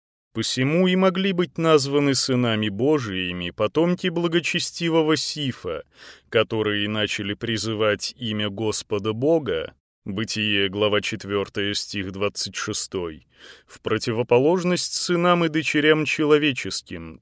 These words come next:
то есть потомкам нечестивого Каина, которые, забыв Бога, ходили только в похотях человеческого сердца.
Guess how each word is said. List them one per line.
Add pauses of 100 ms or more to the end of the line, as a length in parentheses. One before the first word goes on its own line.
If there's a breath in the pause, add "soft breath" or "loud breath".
то
есть
потомкам
нечестивого
Каина, (360 loud breath)
которые,
забыв
Бога,
ходили
только
в
похотях
человеческого
сердца.